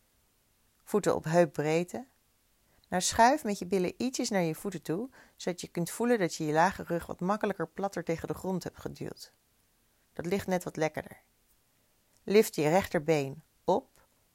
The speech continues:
over het linkerbeen. Knijp de binnenkant van je bovenbenen tegen elkaar aan. Misschien kun je zelfs wel je voet haken nog achter je kuit, maar dat is absoluut niet nodig.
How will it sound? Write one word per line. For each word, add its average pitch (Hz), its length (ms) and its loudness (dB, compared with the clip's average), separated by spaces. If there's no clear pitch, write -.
over 208 360 6
het 135 100 -6
linkerbeen. 170 640 -6
Knijp 190 340 4
de 156 80 -6
binnenkant 156 560 2
van 156 180 -4
je 151 80 -4
bovenbenen 151 640 2
tegen 147 240 -2
elkaar 120 340 -2
aan. 135 280 -4
Misschien 233 300 -2
kun 190 140 2
je 160 80 4
zelfs 165 280 6
wel 147 260 4
je 151 200 -2
voet 190 300 -6
haken 170 540 4
nog 190 240 0
achter 170 320 0
je 156 100 -4
kuit, 175 400 4
maar 165 140 2
dat 175 120 4
is - 140 -4
absoluut 175 400 0
niet 139 160 -6
nodig. 147 520 -6